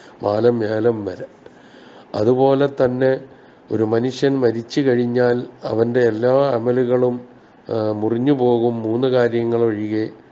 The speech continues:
ജാരിയായ സദക്ക, ഉപകാരപ്രദമായ അറിവ്, അവനു വേണ്ടി പ്രാർത്ഥിക്കുന്ന സാലിഹായ സന്താനം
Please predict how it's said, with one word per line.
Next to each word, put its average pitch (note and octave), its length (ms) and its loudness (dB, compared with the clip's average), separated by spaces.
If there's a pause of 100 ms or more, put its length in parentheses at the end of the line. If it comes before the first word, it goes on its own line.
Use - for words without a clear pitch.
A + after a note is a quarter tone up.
(160)
ജാരിയായ B2 720 2
സദക്ക, A2 640 -4 (140)
ഉപകാരപ്രദമായ B2 1120 0
അറിവ്, G#2+ 520 -2 (500)
അവനു A2 240 2
വേണ്ടി A#2 300 2
പ്രാർത്ഥിക്കുന്ന A2+ 840 -2
സാലിഹായ A2+ 760 -2
സന്താനം A2 760 -4